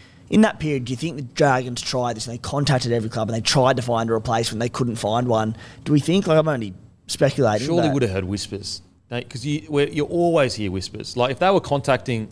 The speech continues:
Speaker 2: a manager would use it to get a, a bigger deal from the club. You know what I mean? Like, let's say
Speaker 1: Yeah.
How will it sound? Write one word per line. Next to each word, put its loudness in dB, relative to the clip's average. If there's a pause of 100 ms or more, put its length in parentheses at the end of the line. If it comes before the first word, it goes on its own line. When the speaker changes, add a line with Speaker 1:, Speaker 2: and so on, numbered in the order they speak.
Speaker 2:
a -4
manager 0
would -2 (440)
use 4
it 2
to 2
get 4
a, 2 (340)
a -6
bigger 2
deal 4
from -4
the -2
club. -2
You 4
know 4
what 4
I 2
mean? 4
Like, 2
let's 0
say 4
Speaker 1:
Yeah. -4